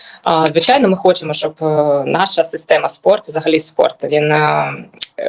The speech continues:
якось вже модернізувався, щоб ми відходили від старих таких ідей, які вже, ну, не працюють. Одна, а, е,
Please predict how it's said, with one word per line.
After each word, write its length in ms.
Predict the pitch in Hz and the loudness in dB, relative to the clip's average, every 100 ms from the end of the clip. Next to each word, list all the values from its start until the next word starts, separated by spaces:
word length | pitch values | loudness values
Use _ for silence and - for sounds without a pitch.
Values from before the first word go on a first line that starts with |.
| - | 0
якось 480 | 170 165 156 - - | 0 0 -2 -4 -8
вже 380 | 156 147 151 165 | -6 -2 2 2
модернізувався, 760 | 165 175 165 185 165 127 - | 2 0 0 2 2 0 -6
щоб 120 | - | -4
ми 80 | 165 | -2
відходили 480 | 165 - 190 175 160 | 0 2 4 2 0
від 180 | 156 156 | -4 -8
старих 480 | - 170 185 - - - - _ | -4 0 0 -2 -12 -18 -18 _
таких 280 | - 165 175 | -4 0 0
ідей, 360 | 156 208 226 | 4 4 4
які 260 | 160 160 185 | 0 0 0
вже, 520 | 175 165 175 175 165 | 2 4 4 4 4
ну, 100 | 214 | 2
не 60 | 196 | 0
працюють. 520 | 185 165 151 143 131 - | 0 -2 -4 -4 -2 -2
Одна, 440 | 151 185 196 196 - - - | 0 0 0 -2 -6 -18 -6
а, 440 | - 156 160 160 156 | -2 0 4 4 2
е, 300 | - - | 0 -4